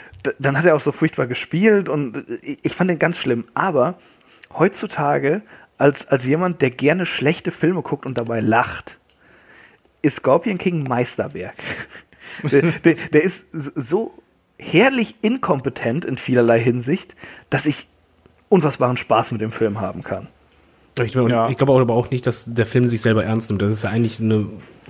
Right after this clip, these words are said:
Speaker 2: fast schon Parodie irgendwo.
Speaker 3: Das
Speaker 2: Ob
Speaker 3: glaub ich
Speaker 2: gewollt
Speaker 3: ehrlich
Speaker 2: oder
Speaker 3: gesagt
Speaker 2: nicht
Speaker 3: nicht.
Speaker 2: gewollt, weiß ich nicht, aber es kommt halt so rüber. Deswegen fand ich's dann halt unterhaltsam.
Speaker 1: Na, ich glaub nicht, dass es gewollt war mit der Parodie. <laughs>
Speaker 3: <laughs> Das glaub ich auch nicht.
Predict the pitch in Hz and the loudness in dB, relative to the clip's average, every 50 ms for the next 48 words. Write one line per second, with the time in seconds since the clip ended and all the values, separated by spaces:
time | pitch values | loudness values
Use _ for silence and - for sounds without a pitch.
0 | 107 - 135 123 - 120 - 123 110 113 107 107 117 120 - 110 107 104 101 101 | -8 -6 -6 -4 -4 -2 -2 0 0 0 0 0 0 -2 -2 -2 -4 -4 -2 -2
1 | 98 95 - - - _ _ _ _ _ _ _ _ _ _ _ - - - - | -4 -4 -6 -12 -20 _ _ _ _ _ _ _ _ _ _ _ -20 -20 -20 -20
2 | - - - - - - 127 135 - - 151 151 170 185 196 185 160 156 151 147 | -18 -18 -18 -18 -10 -2 -2 0 4 4 4 6 6 6 6 4 4 2 4 2
3 | 165 143 135 156 151 160 170 165 135 131 147 175 175 170 147 156 170 165 180 151 | 2 2 2 4 6 4 4 4 4 4 4 4 4 2 -2 -2 -2 0 2 2
4 | 127 123 - - 151 139 127 120 120 123 131 143 139 117 - - 110 127 127 120 | 2 2 2 -2 0 0 0 0 0 0 2 4 4 4 2 2 -2 -2 -4 -4
5 | 120 - 123 123 117 - 117 110 110 110 110 113 113 110 107 117 123 - 98 98 | -4 -4 -4 -4 -4 -4 -4 -4 -4 -4 -6 -10 -10 -10 -10 -10 -8 -10 -10 -8
6 | 147 151 151 165 165 160 - 151 147 151 160 - 143 135 139 120 - - 127 110 | -6 -4 -2 0 0 2 2 2 2 2 0 0 0 0 0 -2 -2 -2 -2 0
7 | 113 120 123 120 123 120 120 120 120 117 113 - 120 117 120 117 107 110 120 123 | 0 0 0 0 -2 -4 -2 -2 -4 -4 -4 -4 -4 -2 -2 -2 -2 0 -2 -2
8 | - - - - - - - - - - - - 151 156 135 120 - - - - | -2 -4 -8 -6 -6 -6 -4 -4 -6 -8 -6 0 0 0 0 0 -4 -6 -4 0
9 | - 330 - - 240 233 - - 208 190 - 220 190 180 - - 165 156 139 156 | 0 2 2 2 0 0 0 -2 -2 0 2 0 0 0 -2 -4 -4 -2 -2 -2
10 | 147 156 151 151 147 - 151 131 131 - | -2 0 -2 -2 -4 -6 -10 -14 -14 -16